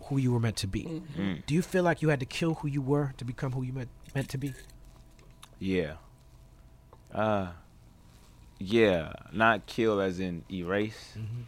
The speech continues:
Speaker 3: but kill as in not worry about certain, certain things that I worried about, or not really understand who I am and be okay with that.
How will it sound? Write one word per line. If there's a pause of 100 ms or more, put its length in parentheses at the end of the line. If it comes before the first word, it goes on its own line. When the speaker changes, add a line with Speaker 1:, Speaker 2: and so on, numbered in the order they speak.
Speaker 3:
but
kill
as
in (1600)
not
worry
about
certain, (180)
certain
things
that
I
worried
about,
or (680)
not (920)
really
understand
who
I
am (180)
and
be
okay
with
that.